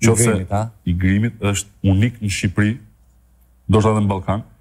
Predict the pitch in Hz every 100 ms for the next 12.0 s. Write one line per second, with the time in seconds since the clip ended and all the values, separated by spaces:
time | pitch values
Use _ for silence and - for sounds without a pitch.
0 | _ _ _ - 92 90 101 95 - 143
1 | - - _ _ _ _ _ _ - 98
2 | 101 104 - _ _ _ _ 95 90 -
3 | - 131 123 - 98 - 110 98 - 98
4 | 85 69 82 101 87 82 85 82 - 82
5 | 76 92 113 - 85 82 76 71 85 80
6 | 69 65 - _ _ _ _ _ 98 92
7 | - 90 92 - 87 90 85 80 - -
8 | 87 73 - - 78 - - _ _ _
9 | _ _ _ - 82 78 82 82 82 80
10 | - 90 95 98 101 123 120 120 - 123
11 | 113 101 - 104 92 98 - 104 95